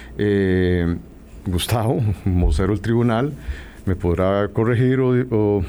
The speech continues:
o diferir de lo que voy a decir, pero me parece que la situación de elecciones en pandemia, en coronavirus, plantea un reto que probablemente la ciudadanía no ha dimensionado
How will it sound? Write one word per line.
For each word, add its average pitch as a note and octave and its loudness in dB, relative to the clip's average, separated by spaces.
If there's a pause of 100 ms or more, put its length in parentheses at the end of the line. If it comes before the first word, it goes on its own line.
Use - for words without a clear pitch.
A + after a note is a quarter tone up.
o F#2+ 2
diferir G2+ 0 (520)
de G2 0
lo G2+ 0
que A2+ 0
voy G#2+ 2
a A#2+ 2
decir, B2+ -2
pero G#2+ 0
me F#2 0
parece G2 0 (560)
que F#2 0
la F#2+ 0
situación G2+ 0
de F#2+ 0
elecciones F#2 0
en B2 0
pandemia, G#2 0 (180)
en E2+ 0
coronavirus, A2+ -2 (480)
plantea G#2 0
un A#2 0
reto B2+ 0 (680)
que A2+ -2
probablemente C3 0
la D3+ 2
ciudadanía G#2+ 2
no A#2+ 2
ha B2 2
dimensionado A#2 0